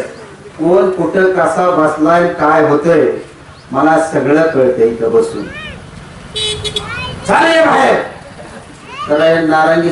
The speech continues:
शर्टवाला इकडे जा. या, या. काय झालेलं नाही तुम्हाला, नुसतं माझ्यासाठी यायचं थोडं. या, शाबास. हुशार आहे बरं का, एक नंबर हुशार माणूस.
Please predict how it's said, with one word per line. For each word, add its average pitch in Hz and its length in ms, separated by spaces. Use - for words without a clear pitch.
शर्टवाला 165 400
इकडे 156 400
जा. 185 140
या, - 160
या. - 200
काय 240 240
झालेलं 247 340
नाही 214 200
तुम्हाला, 160 280
नुसतं 165 400
माझ्यासाठी 185 560
यायचं 127 340
थोडं. - 160
या, - 100
शाबास. 131 280
हुशार 156 280
आहे 170 140
बरं 151 100
का, - 100
एक 165 280
नंबर 185 260
हुशार 151 360
माणूस. - 280